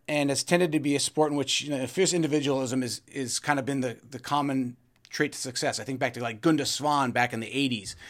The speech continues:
He, he didn't hang out with his team. He was totally independent, and he was the best. Um, but I once asked N C double A champion Eric Soderman what he loved most about skiing in America compared to his home in Sweden.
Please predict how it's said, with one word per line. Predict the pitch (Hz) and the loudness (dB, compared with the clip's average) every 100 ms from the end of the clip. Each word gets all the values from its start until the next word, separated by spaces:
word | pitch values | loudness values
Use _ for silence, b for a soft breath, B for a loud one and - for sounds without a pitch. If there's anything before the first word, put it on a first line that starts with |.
| B | B
He, | - 180 | -4 -4
he | 180 185 180 | -2 0 2
didn't | 170 165 | 4 4
hang | 156 156 | 4 6
out | 151 156 | 6 4
with | 135 | 0
his | 120 | -2
team. | - 147 120 | 0 2 2
He | 123 | 0
was | 107 | -4
totally | - 202 185 156 | -4 2 4 4
independent, | 143 127 131 123 113 | 0 0 -2 -2 -4
and | |
he | 131 | -2
was | 127 | -2
the | 120 | -2
best. | 156 180 - - - B B B B - | 2 2 0 -14 -20 B B B B 4
Um, | 160 170 | 4 8
but | 175 | 12
I | 233 | 12
once | 233 285 262 | 12 12 12
asked | 220 214 | 10 10
N | 214 | 2
C | 214 | 6
double | 208 196 | 8 8
A | |
champion | - 190 175 160 | 8 6 6 4
Eric | 165 147 | 4 4
Soderman | - 170 165 151 143 | 8 8 8 4 4
what | 156 | 4
he | 170 | 4
loved | 147 151 156 139 | 6 10 10 8
most | 139 151 160 - | 2 4 4 4
about | 147 131 | 4 4
skiing | - 156 160 | 2 2 4
in | 147 | 4
America | 127 131 143 131 | 2 2 0 -2
compared | 127 127 143 135 | -12 -4 -2 0
to | |
his | 120 | -2
home | 143 135 | 0 0
in | 117 | 0
Sweden. | - 165 139 113 | 0 0 0 -4